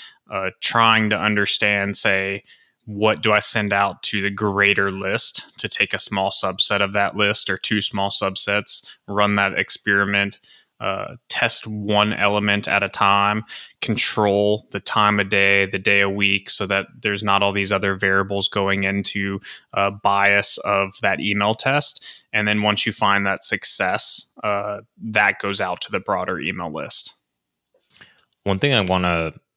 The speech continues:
Speaker 2: add to the open rate, um, you know, other than subject line and whatnot to the, and, and A B tests, I think something that a lot of people forget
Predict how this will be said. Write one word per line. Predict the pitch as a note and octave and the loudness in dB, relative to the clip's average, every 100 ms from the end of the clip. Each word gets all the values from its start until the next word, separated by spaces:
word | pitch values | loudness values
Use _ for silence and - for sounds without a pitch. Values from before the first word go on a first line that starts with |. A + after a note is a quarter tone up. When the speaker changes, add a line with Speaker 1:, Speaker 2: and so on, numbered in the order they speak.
| _ | _
Speaker 2:
add | - F2+ F2+ | -2 0 0
to | - G2 | -4 -6
the | F#2 F2 E2+ E2 D#2+ _ _ - - | -4 -2 -2 -4 -6 _ _ -6 -2
open | G2+ G2 G2 | 0 0 2
rate, | F#2+ G2 G2+ - _ _ _ | 4 4 4 -2 _ _ _
um, | - F2+ F2 E2+ D2 - | -6 -4 -4 -8 -12 -8
you | F#2 | -6
know, | D#2+ | -4
other | - F#2+ F2+ | -4 -4 -2
than | F2 | -4
subject | - F2+ F2 F#2 | -4 -4 -2 -4
line | F#2 F2+ F2 F2 F2 - | -2 0 0 -2 -6 -8
and | F2+ | -8
whatnot | E2 E2+ D#2+ | -6 -6 -6
to | - | -8
the, | E2+ E2+ E2+ | -12 -12 -10
and, | E2+ E2 | -12 -10
and | F2+ E2 | -12 -8
A | F2+ | -6
B | F2 | -6
tests, | - F2+ G#2 - - - - | -4 -2 -2 -4 -10 -20 -20
I | _ | _
think | A2 | -2
something | G2+ G#2+ G#2 | 2 4 4
that | |
a | F2+ | 4
lot | F2 F2+ | 2 0
of | |
people | - F2+ | -2 -10
forget | - - E2 E2 F2 A#2 | -10 -8 -6 -4 -4 -4